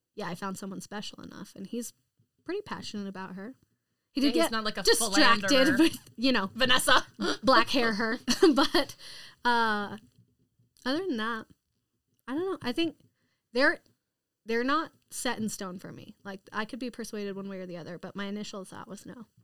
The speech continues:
Speaker 1: And then we've got Belle. Everyone's all in, up in arms, Stockholm Syndrome, whatever, whatever.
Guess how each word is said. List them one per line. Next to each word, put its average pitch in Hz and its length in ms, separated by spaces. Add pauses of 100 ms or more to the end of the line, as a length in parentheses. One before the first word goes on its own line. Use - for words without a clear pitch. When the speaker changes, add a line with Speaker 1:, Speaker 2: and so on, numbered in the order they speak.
(1600)
Speaker 1:
And 247 100
then 311 80
we've 381 140
got 254 220
Belle. 202 360 (180)
Everyone's 269 480 (800)
all 240 280
in, 269 100
up 262 180
in 277 100
arms, 247 480
Stockholm 226 400
Syndrome, 233 440
whatever, 220 340
whatever. 190 540